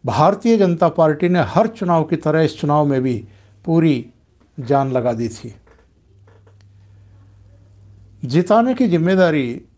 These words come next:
कांग्रेस ने विधायकों पर डाल दी थी और अब हार का ठीकरा भी विधायकों के सिर फोड़ने की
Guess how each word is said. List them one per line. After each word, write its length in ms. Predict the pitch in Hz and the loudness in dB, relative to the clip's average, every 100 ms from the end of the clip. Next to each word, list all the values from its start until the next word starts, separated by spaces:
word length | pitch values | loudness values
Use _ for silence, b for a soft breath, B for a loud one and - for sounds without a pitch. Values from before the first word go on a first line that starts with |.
| _ _ _ _ | _ _ _ _
कांग्रेस 440 | - 147 175 190 190 | 0 2 4 2 0
ने 220 | 135 120 - _ - | -6 -6 -12 _ -4
विधायकों 460 | 147 131 143 147 | 0 2 2 0
पर 180 | 139 135 | -2 0
डाल 200 | 127 127 | 0 -2
दी 100 | 117 | -2
थी 220 | 113 - 110 - _ _ _ _ _ _ _ _ _ _ _ _ _ _ _ _ _ _ _ _ _ _ - | -6 -8 -18 -20 _ _ _ _ _ _ _ _ _ _ _ _ _ _ _ _ _ _ _ _ _ _ -2
और 520 | 147 147 147 139 131 - _ _ _ _ _ _ _ _ | 2 4 2 0 -2 -12 _ _ _ _ _ _ _ _
अब 180 | - 143 | 0 0
हार 280 | 113 139 165 | 0 2 2
का 120 | 175 190 | 2 -2
ठीकरा 440 | - 165 170 175 | 0 -2 0 0
भी 260 | 147 143 185 - - _ | 0 -2 -6 -14 -20 _
विधायकों 600 | 139 151 135 143 165 165 160 | -2 0 2 2 0 -2 -4
के 140 | 165 | -6
सिर 340 | - 160 147 139 b b b b | -4 -2 -2 -4 b b b b
फोड़ने 340 | - 156 156 147 | -2 0 0 -2
की 260 | - 127 | -2 -6